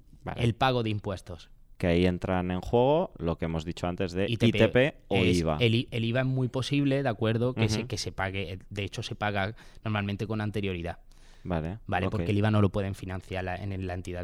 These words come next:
Speaker 2: bancaria, las entidades no financian iva.
Speaker 1: Vale.
Speaker 2: Entonces, el iva lo va aportando
Speaker 1: Sí.
Speaker 2: en plazos, eh, determinados, acorde con el contrato que tiene con, normalmente con la promotora, va
Speaker 1: Ujú.
Speaker 2: realizando el abono del iva,
Speaker 1: Sí.
Speaker 2: cada X tiempo realiza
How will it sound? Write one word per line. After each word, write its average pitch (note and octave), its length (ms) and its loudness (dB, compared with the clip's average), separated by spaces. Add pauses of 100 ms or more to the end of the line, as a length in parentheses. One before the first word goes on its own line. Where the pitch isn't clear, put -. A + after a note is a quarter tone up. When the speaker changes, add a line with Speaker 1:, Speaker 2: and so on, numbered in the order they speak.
Speaker 2:
bancaria, F#2+ 400 -6
las F2+ 80 -4
entidades F2+ 320 -6
no G2+ 80 -4
financian G2 420 -6
iva. E2+ 160 -10
Speaker 1:
Vale. D#2+ 260 -2 (340)
Speaker 2:
Entonces, G#2+ 480 -2
el A2+ 160 -2
iva A#2+ 160 0
lo B2 120 2
va A#2 140 2
aportando B2+ 800 2
Speaker 1:
Sí. - 220 -2
Speaker 2:
en A2 400 2
plazos, A2+ 800 0 (160)
eh, A2 400 2
determinados, A2 600 2
acorde G2+ 280 -2
con G#2 160 -4
el G#2 100 -2
contrato G#2 460 -2
que G2+ 100 -2
tiene G#2 240 0
con, G2+ 760 0
normalmente F#2 440 -2
con G#2 100 -2
la G#2+ 120 -2
promotora, B2+ 420 2
va D3 80 6
Speaker 1:
Ujú. A2+ 40 0
Speaker 2:
realizando G#2+ 680 2
el A#2 180 6
abono G#2+ 440 4
del A2 180 6
iva, C#3+ 420 4
Speaker 1:
Sí. - 240 0
Speaker 2:
cada G#2 220 6
X G#2 240 2
tiempo C3 380 2
realiza G#2+ 520 -2